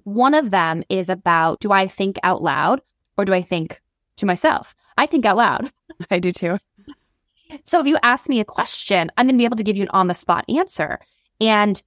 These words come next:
Speaker 1: that doesn't work for the person that I manage because she thinks inside her head, which is so foreign to me. So she needs space to think. And so if I'm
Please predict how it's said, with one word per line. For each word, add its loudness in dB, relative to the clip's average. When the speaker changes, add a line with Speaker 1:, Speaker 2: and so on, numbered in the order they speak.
Speaker 1:
that 0
doesn't -2
work 0
for -2
the 0
person -2
that 0
I -2
manage 0
because -2
she 0
thinks -4
inside 2
her 0
head, 2
which -2
is -4
so -6
foreign 2
to -8
me. -6
So -4
she -2
needs 0
space -2
to -4
think. -6
And 0
so 2
if -2
I'm 4